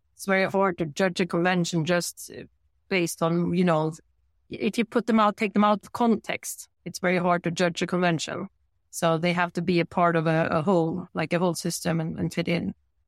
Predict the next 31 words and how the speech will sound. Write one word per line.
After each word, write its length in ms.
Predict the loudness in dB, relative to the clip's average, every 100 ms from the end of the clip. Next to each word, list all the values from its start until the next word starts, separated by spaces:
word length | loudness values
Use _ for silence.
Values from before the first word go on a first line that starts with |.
| _ -2
But 100 | 2
I'm 100 | 4
not 180 | 4
a, 300 | 4 4 2 0
I, 320 | 0 0 2
I 40 |
don't 180 | 2 2
think, 220 | 2 0 -4 -4
I 120 | -2
don't 360 | 0 2 2 2
believe 320 | 2 2 4
that 180 | 0 0
conventions 720 | -2 0 2 2 0 -2 -2
is 140 | -4
the 100 | -4
solutions 680 | -2 0 2 2 2 0 -2 -2
to 140 | 0
everything, 540 | 2 0 -2 -4 -2
you 40 | -2
know, 140 | -2
like, 320 | -2 -4 -4
adding 400 | -4 -2 0 0
new 160 | -2 -2
conventions 540 | 0 0 0 -2 -4
to 100 | -2
learn 200 | 0 0
something. 360 | 0 -6 -4 -8
It's, 220 | -8 -12
it's, 340 | -18 -20 -20 -20 _ _ _
there 160 | -6
are 120 | -6